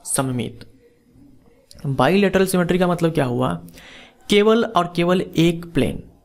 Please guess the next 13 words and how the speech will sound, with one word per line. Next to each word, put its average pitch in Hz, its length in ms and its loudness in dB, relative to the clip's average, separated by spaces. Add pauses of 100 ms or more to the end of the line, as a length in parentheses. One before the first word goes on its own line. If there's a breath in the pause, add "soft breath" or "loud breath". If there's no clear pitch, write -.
(600)
वन 165 380 -2
प्लेन, 80 380 -10 (800)
only 143 500 0 (340)
one 131 280 0
plane, - 240 -10 (920 loud breath)
केवल 202 320 4
और 170 340 -2
केवल 180 280 0 (160)
एक 170 180 4
ही 226 120 2
ऐसा 175 280 -2
प्लेन 170 320 0
होगा 147 400 0